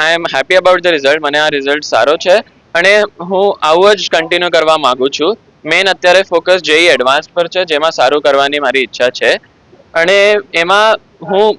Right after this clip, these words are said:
બધાને, અ, ફિનિક્સ ઇન્સ્ટિટ્યૂટ, મારા બધા ટીચર્સ, હું બધાને thank you કહેવા માંગીશ. મારી ફેમિલી, મારા રિલેટિવ્સ, મારા વેલ વિશર્સ, મારા ફ્રેન્ડ્સ, બધાનો સપોર્ટ હતો, એટલા માટે આ પોસિબલ થયું છે.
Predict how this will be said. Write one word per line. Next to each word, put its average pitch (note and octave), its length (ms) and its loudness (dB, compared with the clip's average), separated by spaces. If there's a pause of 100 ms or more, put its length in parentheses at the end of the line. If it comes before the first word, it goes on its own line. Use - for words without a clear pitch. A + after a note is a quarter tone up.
બધાને, F3+ 600 0
અ, C#3+ 420 0
ફિનિક્સ E3 380 -4
ઇન્સ્ટિટ્યૂટ, F#3 600 0
મારા E3 180 2
બધા D#3+ 300 -2
ટીચર્સ, E3+ 460 -4
હું F#3+ 120 -10
બધાને D#3+ 380 0
thank D3 340 -4
you D3 100 0
કહેવા C3 280 0
માંગીશ. C3 340 -2 (340)
મારી D#3+ 200 0
ફેમિલી, F3 640 0 (200)
મારા D3 180 2
રિલેટિવ્સ, D#3 600 0
મારા D#3 180 0
વેલ C#3+ 240 0
વિશર્સ, D#3+ 340 -4
મારા D3+ 200 0
ફ્રેન્ડ્સ, C#3+ 400 -4 (320)
બધાનો F3+ 1000 -2
સપોર્ટ D#3+ 420 -2
હતો, D#3+ 360 -2 (120)
એટલા D#3 260 0
માટે D3+ 180 2
આ C#3+ 100 4
પોસિબલ B2+ 440 -4
થયું G#2 280 -4
છે. - 140 -12